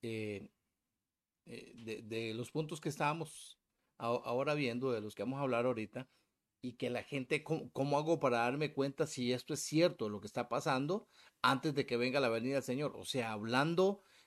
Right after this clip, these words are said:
de señales que se están dando ya, que se están presentando antes de que venga el Señor.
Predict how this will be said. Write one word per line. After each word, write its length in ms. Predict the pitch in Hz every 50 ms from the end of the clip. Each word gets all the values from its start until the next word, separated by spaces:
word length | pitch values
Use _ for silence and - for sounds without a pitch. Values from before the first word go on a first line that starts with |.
| _
de 200 | - 107 127 127
señales 1000 | - - - 127 120 120 127 131 135 143 151 160 180 190 196 202 202 - - _ _ _
que 180 | - 135 123 117
se 120 | - 120
están 440 | 110 - - 139 131 135 143 165 170
dando 360 | 165 165 151 151 165 160 175
ya, 220 | 147 135 143 160 156
que 100 | 147 123
se 80 | 113 110
están 240 | - - 127 123
presentando 760 | 123 131 147 - 180 165 147 147 151 127 123 127 135 131 - -
antes 340 | 117 123 139 131 165 165 143
de 120 | 151 147
que 120 | - 156 156
venga 280 | 156 151 147 143 151
el 80 | 151 151
Señor. 440 | - 185 165 139 139 143 151 147